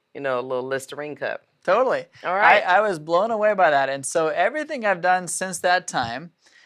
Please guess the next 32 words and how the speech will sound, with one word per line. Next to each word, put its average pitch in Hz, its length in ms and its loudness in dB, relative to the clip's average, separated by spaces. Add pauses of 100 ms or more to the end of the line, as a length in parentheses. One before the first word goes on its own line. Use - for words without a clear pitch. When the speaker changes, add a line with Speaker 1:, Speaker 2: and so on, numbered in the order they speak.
(200)
Speaker 2:
I 160 200 2
discovered 170 480 0
that 147 160 -2
I 156 200 0
can 160 220 -8
make 196 220 -6
a 165 40 -6
business 160 480 -4
doing 147 360 -6
almost 165 500 -6
anything 165 760 -8 (180)
that 143 200 0
I 139 40 0
like 139 340 0
to - 120 -14
do. 135 360 -8 (580)
And 143 200 -6
so 143 400 4
when 139 160 0
I 139 180 4
was, 139 300 -4
uh, 127 520 4
you 147 140 -8
know, 135 160 -2
when 131 120 0
I 127 100 0
was 127 120 -8
in 123 60 -14
college, 165 420 2
I 143 80 -2
started 139 380 0
a, 127 580 0